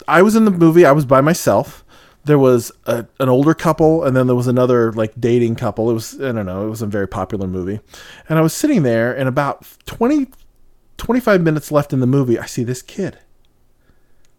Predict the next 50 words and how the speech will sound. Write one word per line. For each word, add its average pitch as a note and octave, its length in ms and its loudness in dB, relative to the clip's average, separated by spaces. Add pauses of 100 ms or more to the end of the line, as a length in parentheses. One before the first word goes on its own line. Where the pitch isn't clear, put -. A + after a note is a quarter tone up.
He's - 160 -20
walking A2+ 320 -6
around, E3 380 -4 (720)
going D3 280 4
up - 180 -4
and E3+ 100 0
down D#3+ 220 0
the E3+ 100 0
aisles, D3+ 380 -4
up C3+ 160 -6
and D3 120 -4
down D3+ 180 -4
the D#3 80 -4
aisles. E3 420 -6 (460)
I G#2+ 60 -4
look C3+ 260 2
at C#3 100 -4
the - 80 -2
old D3 380 2
people. G3+ 400 0
It's - 100 -14
like, F2 140 -10
"Ah, E2 100 -12
that's A2 180 -10
not G2+ 120 -8
their - 120 -6
kid." F#2+ 220 -6
I A2 80 -4
didn't A2 140 -8
see G2+ 140 -8
that. F2+ 180 -10
They F2+ 80 -14
see - 160 -12
this G#2+ 180 -10
dating C3 420 -2
couple. D3+ 240 -8
It's - 100 -12
like, F2+ 120 -14
"I - 60 -18
don't C3+ 100 -14
know G2+ 80 -12
what's - 140 -20
going D2+ 160 -14
on C#2+ 100 -16
with C#2 100 -20
this C#2+ 160 -20
kid." C#2+ 220 -20 (640)
So C#3+ 240 4
I, C#3 280 4 (300)
so B2+ 460 0